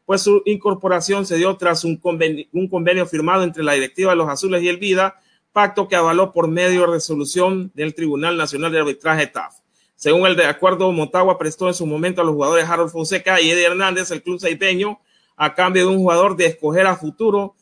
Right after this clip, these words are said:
En este caso, el elegido fue Carlos Meléndez. El propio jugador, por medio de sus redes sociales, se despidió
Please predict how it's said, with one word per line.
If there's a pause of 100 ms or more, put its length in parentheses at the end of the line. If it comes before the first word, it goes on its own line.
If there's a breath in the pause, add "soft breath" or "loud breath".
(160)
En
este
caso,
el
elegido
fue (320)
Carlos
Meléndez. (180)
El
propio
jugador,
por
medio
de
sus
redes
sociales,
se
despidió